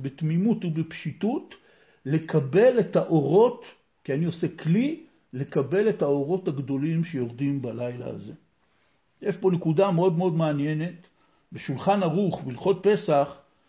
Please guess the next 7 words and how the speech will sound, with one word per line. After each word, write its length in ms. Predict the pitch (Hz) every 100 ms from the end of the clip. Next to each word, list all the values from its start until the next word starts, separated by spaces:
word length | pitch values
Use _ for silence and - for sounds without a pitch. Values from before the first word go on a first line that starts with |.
| _ _
בסימן 440 | 127 - 135 190 180
תע"ב, 720 | 185 185 180 180 175 127 147 180 180 - _ -
בסעיף 360 | 127 156 202 185
א', 240 | 190 160 147 151 - - _ _ -
כתוב 340 | 131 226 202
בשולחן 460 | 170 160 - 196 180
ערוך, 520 | 165 208 165 -